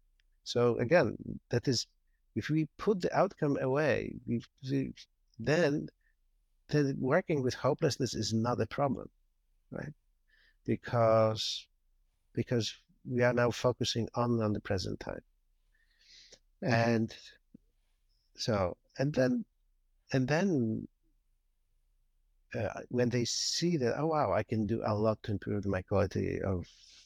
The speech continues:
life in the present moment," then they, they are shifting their attitude. And, you know, so, so really, instillation of hope is, as Yalom used to say, is very important in treatment.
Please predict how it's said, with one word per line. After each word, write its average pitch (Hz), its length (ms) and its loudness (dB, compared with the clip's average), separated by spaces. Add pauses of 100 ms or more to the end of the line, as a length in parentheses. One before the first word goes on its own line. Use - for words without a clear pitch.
(180)
life 98 300 2
in 90 140 0
the 87 60 -2
present 92 340 0
moment," 95 360 0
then 131 140 0
they, 127 260 2 (520)
they 143 100 2
are 131 100 2
shifting 104 540 0
their 92 140 0
attitude. - 560 -2
And, 101 280 -6 (220)
you - 140 -8
know, - 120 -4
so, 123 240 -2 (420)
so - 120 0
really, 139 640 4 (800)
instillation 139 720 0
of 113 80 -4
hope 147 340 -4
is, 117 160 -4 (140)
as 110 180 0
Yalom 110 580 2
used 95 260 -6
to - 40 -14
say, 135 360 2
is 92 120 -2
very 95 240 0
important 101 560 0
in 95 140 -4
treatment. - 480 -6